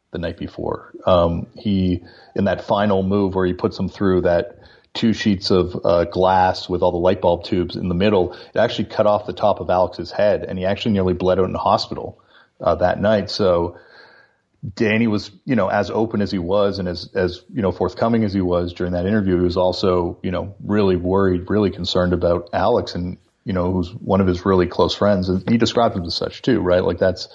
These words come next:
you know, one of his best buddies. So, you know, like, he, he really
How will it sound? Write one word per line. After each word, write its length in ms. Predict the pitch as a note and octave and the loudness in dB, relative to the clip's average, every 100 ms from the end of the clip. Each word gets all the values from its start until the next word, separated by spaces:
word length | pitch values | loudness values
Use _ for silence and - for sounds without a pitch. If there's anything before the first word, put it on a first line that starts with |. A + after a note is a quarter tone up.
| - - - _ | -20 -20 -20 _
you 80 | - | -2
know, 80 | F#2 | 2
one 160 | F#2 | 2
of 60 | F#2+ | 2
his 120 | F#2 | 2
best 280 | - G2 - | 2 -2 0
buddies. 340 | G2 F#2+ F2+ | -2 0 -4
So, 380 | - G#2+ G2 F#2+ _ - _ _ _ _ _ - | -2 0 -2 -6 _ -20 _ _ _ _ _ -18
you 120 | - C3 | -2 0
know, 120 | A#2+ | 2
like, 140 | A#2 | 0
he, 160 | A#2 B2+ | 0 -6
he 220 | G#2+ C#3+ | -4 -4
really 560 | A#2 C3+ C3 A2 F#2+ | 0 0 2 0 -4